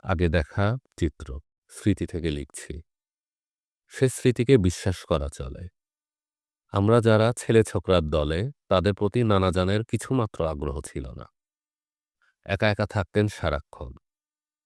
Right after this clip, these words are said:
বড় নানিজান তো কিছু পরিমাণে অপ্রকৃতিরস্তই ছিলেন। তিনি দোতলা থেকে নামতেন কালে ভদ্রে।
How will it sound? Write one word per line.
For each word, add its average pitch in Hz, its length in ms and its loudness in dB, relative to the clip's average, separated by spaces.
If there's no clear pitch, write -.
বড় 104 240 8
নানিজান 117 500 4
তো 151 160 0
কিছু - 300 -2
পরিমাণে 120 640 2
অপ্রকৃতিরস্তই 101 1000 -4
ছিলেন। 67 400 -10
তিনি 120 180 2
দোতলা 104 400 2
থেকে - 220 -2
নামতেন 110 480 0
কালে 87 300 0
ভদ্রে। 65 480 -10